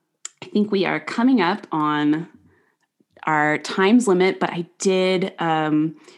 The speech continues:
want to ask you, one, if you had any sort of parting thoughts that you would like to share, uh, about this image that we haven't covered, and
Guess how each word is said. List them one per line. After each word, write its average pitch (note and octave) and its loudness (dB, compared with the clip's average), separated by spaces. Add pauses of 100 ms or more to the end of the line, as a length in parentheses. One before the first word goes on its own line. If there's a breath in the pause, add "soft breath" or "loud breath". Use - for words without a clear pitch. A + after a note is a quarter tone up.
(320 loud breath)
want E3+ 0
to - -4
ask E3 -2
you, A3 4 (760)
one, F3+ 4
if - -2
you E3+ 2
had E3+ 2
any G3 4
sort F#3+ 2
of E3+ -2
parting A3 4
thoughts F3+ 2
that D#3+ 2
you E3+ 2
would E3+ 4
like D#3+ 2
to F3 0
share, D#3+ 2 (560 loud breath)
uh, D#3 6
about D3 4
this E3 2
image E3 4
that - 2
we E3+ 0
haven't F#3 2
covered, D#3+ 2
and D#3+ 2